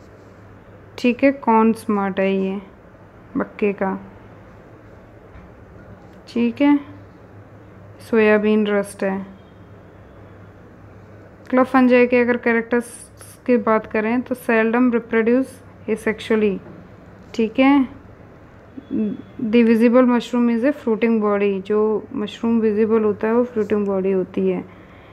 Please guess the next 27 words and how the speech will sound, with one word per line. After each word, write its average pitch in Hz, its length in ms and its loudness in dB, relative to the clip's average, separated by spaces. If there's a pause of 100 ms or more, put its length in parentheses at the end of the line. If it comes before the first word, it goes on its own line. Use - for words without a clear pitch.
(200)
Basidiocarp 240 1200 4
यानी 233 260 -2
कि 240 180 -6
fruiting 233 460 -6
body 226 300 -2
is 220 160 -2
made 214 260 0
up 214 220 -2
of 220 240 -2 (140)
stalk 226 260 2 (140)
called 208 280 0
stripe 226 460 0 (500)
and 233 120 -2
flattened 262 580 2 (100)
cap 226 320 0
with 247 300 -2
gills 220 480 0 (140)
called 269 360 0
basidia 220 540 0 (180)
underneath। 202 720 -2 (640)
ठीक 220 240 -2
है, 277 200 4
स्टॉक 226 380 -2
लाइक 240 220 0
स्ट्रक्चर 240 380 -2
होता 226 280 0
है, 240 380 0